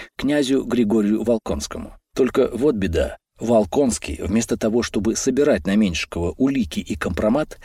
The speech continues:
суетливо выгораживал и прикрывал своего подследственного, как мог.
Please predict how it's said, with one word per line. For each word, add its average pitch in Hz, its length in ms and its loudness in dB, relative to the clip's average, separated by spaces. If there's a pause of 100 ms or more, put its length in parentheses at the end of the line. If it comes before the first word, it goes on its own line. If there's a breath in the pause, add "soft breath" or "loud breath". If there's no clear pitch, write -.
(300 loud breath)
суетливо 151 680 2
выгораживал 127 800 0
и - 100 -2
прикрывал 160 600 2
своего 95 360 -2
подследственного, 78 920 -2
как - 220 -6
мог. - 280 -6